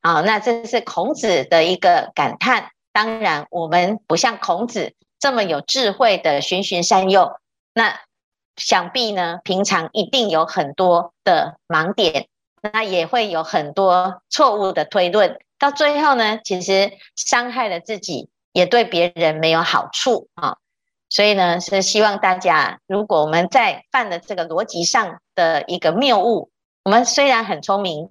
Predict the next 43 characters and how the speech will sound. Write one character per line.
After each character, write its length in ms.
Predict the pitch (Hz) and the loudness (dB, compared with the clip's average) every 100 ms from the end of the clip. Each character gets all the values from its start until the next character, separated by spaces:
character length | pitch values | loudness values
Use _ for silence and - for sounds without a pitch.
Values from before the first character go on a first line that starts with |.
| - | -4
常， 300 | 165 180 220 | 0 0 0
常 240 | 185 190 | -2 -2
常 240 | 185 151 | -2 0
呢， 160 | 160 156 - - _ | 0 -2 -4 -20 _
聪 240 | - 240 226 | 0 2 2
明 200 | 180 170 | -4 -4
反 260 | 151 143 | -4 -2
被 140 | 151 165 | -2 -2
聪 220 | - 180 | 0 0
明 180 | 175 139 - | 0 -2 0
误， 240 | 131 - _ _ - | 0 -2 _ _ 0
尤 220 | 185 247 | 2 4
其 400 | - 175 170 - | 2 -2 -4 -6
是 400 | - 226 202 - - | -4 0 -2 -2 -8
自 240 | - 247 | 0 0
己 240 | - 135 - | 0 -6 -6
自 180 | - 214 | -2 0
以 160 | 139 131 | 0 0
为 220 | 147 139 | 0 2
是 280 | - 214 170 | 0 0 0
的 140 | - 139 | 0 -2
时 160 | - | 0
候， 340 | 151 165 156 - _ _ _ | 0 0 0 -2 _ _ _
当 240 | - 233 233 233 | -2 -2 -4 -8
我 100 | 196 | -6
们 220 | 170 175 | -6 -8
越 200 | 247 226 | -2 -2
自 280 | 190 - 233 | -2 -2 -2
信， 360 | 185 233 175 - _ _ | 0 -2 -2 -6 _ _
就 120 | - | 0
很 300 | 190 190 147 | 0 0 -4
容 300 | 143 143 151 | -4 -2 -2
易 160 | 214 196 | 0 2
啊， 140 | 143 - - _ _ - | 2 -2 -14 _ _ -4
就 140 | 202 | 2
会 140 | 196 | 2
蒙 260 | 180 175 185 | 2 2 0
蔽 300 | - 262 208 | 0 0 2
了 160 | 160 - | 2 0
这 140 | - | 0
个 80 | 165 | 0
视 360 | 160 - 214 190 | 0 0 0 -2
听。 340 | - 165 160 | -2 -4 -4